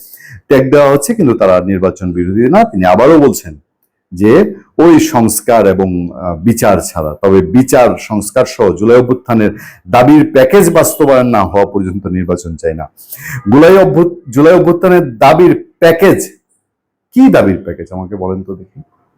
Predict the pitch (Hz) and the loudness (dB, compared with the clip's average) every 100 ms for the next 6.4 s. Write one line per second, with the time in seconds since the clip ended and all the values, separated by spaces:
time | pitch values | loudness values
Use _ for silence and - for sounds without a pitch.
0 | _ 208 165 98 - - _ _ _ _ | _ 2 2 2 -2 -10 _ _ _ _
1 | - 127 131 131 - 139 - 156 156 151 | -2 2 2 2 -2 -10 -6 0 2 2
2 | 151 151 139 123 120 135 143 139 127 - | 2 2 2 2 2 2 0 -2 -4 -6
3 | 147 139 131 - 101 90 90 - 90 85 | -2 2 2 0 -4 -8 -8 -14 -14 -14
4 | 85 185 226 - 226 214 - 143 123 110 | -4 2 2 2 2 2 2 -2 -2 -4
5 | - 95 _ _ - 123 123 101 87 92 | -4 -10 _ _ -4 0 2 2 0 -4
6 | 87 87 - 82 | -4 -6 -12 -18